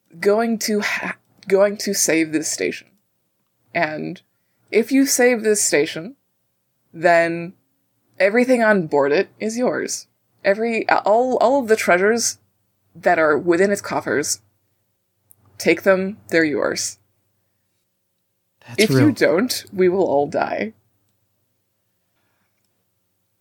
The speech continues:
Speaker 2: I am gonna pull over here the Shadow Thorns,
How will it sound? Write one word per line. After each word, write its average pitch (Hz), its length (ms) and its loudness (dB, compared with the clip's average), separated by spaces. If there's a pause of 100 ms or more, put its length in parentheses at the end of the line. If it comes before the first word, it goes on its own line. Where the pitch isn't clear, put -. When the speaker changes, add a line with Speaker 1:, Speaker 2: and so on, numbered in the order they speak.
(240)
Speaker 2:
I 151 220 0
am 151 160 2
gonna 135 320 -2
pull 131 360 -2
over 127 320 -2
here 120 540 0 (220)
the 117 80 -14
Shadow 131 440 2
Thorns, 196 680 -4